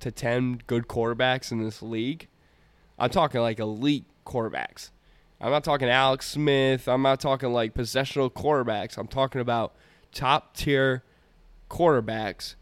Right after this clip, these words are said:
who can win games and do it in a very entertainment fashion. Because if you have an average Joe come off the bench, like Thursday Night Football does sometimes, it's not entertaining for the viewer to watch.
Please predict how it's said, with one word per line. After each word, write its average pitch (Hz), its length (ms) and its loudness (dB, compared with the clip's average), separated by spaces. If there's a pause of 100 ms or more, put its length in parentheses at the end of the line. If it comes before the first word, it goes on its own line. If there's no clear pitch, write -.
(280)
who 131 100 0
can 120 260 0
win 135 320 2
games 131 680 0 (380)
and 117 180 0
do 131 280 4
it 117 280 0
in 117 160 0
a 117 200 -4
very 113 680 2 (600)
entertainment 120 800 0
fashion. 117 480 -2 (920)
Because 131 380 2
if 123 160 2
you 120 100 0
have 135 480 0 (440)
an 127 120 2
average 131 440 2
Joe 156 280 4
come 131 200 -2
off 123 160 0
the 120 80 -4
bench, 131 560 4 (540)
like 131 520 0
Thursday 139 440 6
Night 123 200 4
Football 127 520 0
does 120 260 2
sometimes, 120 800 -2 (480)
it's 131 240 2
not 135 280 4
entertaining 135 520 2
for 120 120 -8
the 113 60 -4
viewer 120 220 0
to 110 100 -4
watch. - 500 -2